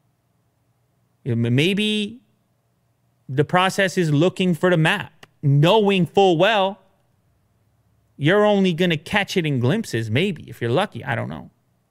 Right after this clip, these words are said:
So, your question there, sir, is, uh, could be interpreted in a lot of ways, but that's the way that I choose to interpret it. I, I choose to say that in one classification,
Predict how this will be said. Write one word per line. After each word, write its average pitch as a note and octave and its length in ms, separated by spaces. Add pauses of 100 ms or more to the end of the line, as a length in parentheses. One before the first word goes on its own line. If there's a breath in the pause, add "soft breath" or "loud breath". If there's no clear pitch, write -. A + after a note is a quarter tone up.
(960)
So, A2 420 (1080)
your D3 160
question E3 560
there, B2+ 180
sir, A2+ 440 (180)
is, A#2 320
uh, G#2+ 300
could C#3+ 180
be C#3+ 100
interpreted B2+ 520
in A#2 40
a A2+ 80
lot A2+ 200
of A2 80
ways, A2 220
but C#3+ 180
that's G3+ 180
the F3 120
way C3+ 380 (640)
that F3+ 140
I F3+ 100
choose F#3+ 300
to G3 120
interpret F3 460
it. - 100 (1200)
I, B2+ 220
I C3+ 140
choose F3 320
to E3+ 100
say E3 320
that B2 260 (1080)
in C3+ 180
one D#3+ 200
classification, C#3 1000